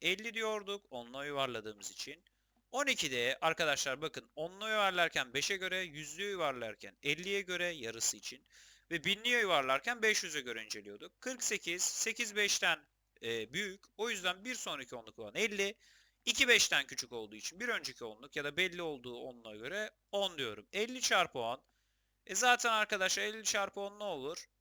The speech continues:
Sıfırlar olmadan bakıyorsun. Beş kere bir, beş. İki tane sıfırı yanına koydum, beş yüz.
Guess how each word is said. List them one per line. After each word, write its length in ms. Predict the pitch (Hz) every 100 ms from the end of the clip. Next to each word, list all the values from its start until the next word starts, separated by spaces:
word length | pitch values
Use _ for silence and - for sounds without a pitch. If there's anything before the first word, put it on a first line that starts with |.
| -
Sıfırlar 640 | - 226 220 202 202 202 190 -
olmadan 500 | 202 208 180 131 123
bakıyorsun. 460 | 110 - 104 - 147
Beş 200 | 202 -
kere 260 | 175 131 107
bir, 180 | 101
beş. 380 | 110 135 180 - _ _ _ _ -
İki 240 | 202 175
tane 340 | 151 120 107
sıfırı 340 | 117 170 151 165
yanına 300 | 151 139 127
koydum, 380 | 107 113 190 156
beş 160 | 87
yüz. 300 | - - -